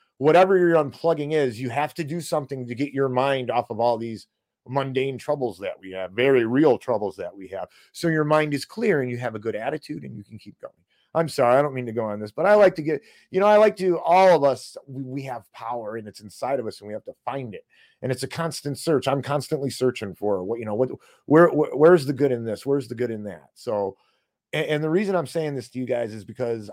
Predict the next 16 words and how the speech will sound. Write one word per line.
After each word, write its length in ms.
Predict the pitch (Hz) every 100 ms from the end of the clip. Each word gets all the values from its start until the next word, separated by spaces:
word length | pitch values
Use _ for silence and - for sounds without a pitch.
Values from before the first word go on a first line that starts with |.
| -
I 180 | 135
have 180 | 156 165
to 60 | -
come 180 | - 143
up 140 | 139
here 120 | 131
every 200 | 113 123
Friday 540 | 120 135 127 107 92 85 _ _ _ _ _ _ _ _ _ _ _ _ _ _ _
and 140 | 107 117
I 40 |
have 220 | 113 117
to 80 | -
give 180 | 110 113
you 120 | 113
bad 260 | 113 110 98
news. 380 | 90 73 -